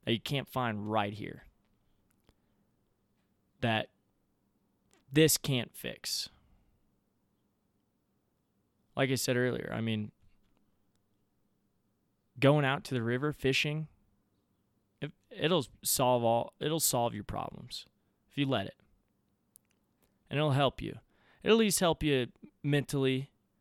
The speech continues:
a little emotionally. It's not gonna quite solve your problem. Maybe you're broke as hell and you're like, "Oh man, I'm gonna go to the river and find some money."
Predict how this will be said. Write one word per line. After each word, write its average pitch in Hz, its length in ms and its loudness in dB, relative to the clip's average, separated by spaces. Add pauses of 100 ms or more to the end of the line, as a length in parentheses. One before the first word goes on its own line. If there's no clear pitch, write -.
(460)
a 135 40 -2
little 143 140 6
emotionally. 135 560 4
It's 131 160 0
not 147 160 2
gonna 123 180 -2
quite 123 380 4
solve 117 240 0
your 110 80 -2
problem. 117 280 2
Maybe 123 200 2
you're 127 100 4
broke 117 400 0
as 110 120 -2
hell 139 180 4
and 113 80 2
you're 110 100 0
like, 107 160 0
"Oh 143 200 2
man, 147 180 2
I'm 139 120 2
gonna 139 120 2
go 135 80 4
to 135 60 4
the 131 80 2
river 135 220 2
and 107 120 -2
find 120 180 0
some 117 140 -2
money." 123 320 0